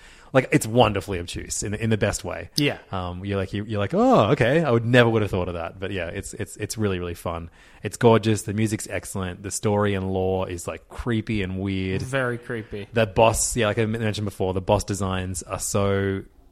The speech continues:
Speaker 1: so clever and, and different. Like, one of them is, like, a, he's, like, a sleeping bishop, the, the, the, the sleeping skeleton of a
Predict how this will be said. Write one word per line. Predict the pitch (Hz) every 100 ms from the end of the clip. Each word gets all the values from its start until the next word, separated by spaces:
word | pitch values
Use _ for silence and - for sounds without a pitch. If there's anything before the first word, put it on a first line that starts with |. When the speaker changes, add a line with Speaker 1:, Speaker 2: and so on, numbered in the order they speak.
| _
Speaker 1:
so | - - 120
clever | - 113 107 104 104 101 101
and, | 92 98
and | 95 90
different. | 117 113 - 131 120
Like, | 98
one | 113 117
of | 120
them | 107
is, | 107 98
like, | 101 95
a, | 101 95 - - - - - - - -
he's, | 113 104
like, | 107
a | 98
sleeping | - - 113 120 120 117 110 110 - _ _ - - _ - _ _ - -
bishop, | 120 - 120
the, | 127
the, | 127 117 127
the, | 117 123 -
the | 117
sleeping | - 147 151 165 147
skeleton | - 120 120 113 110
of | 110 98
a | 95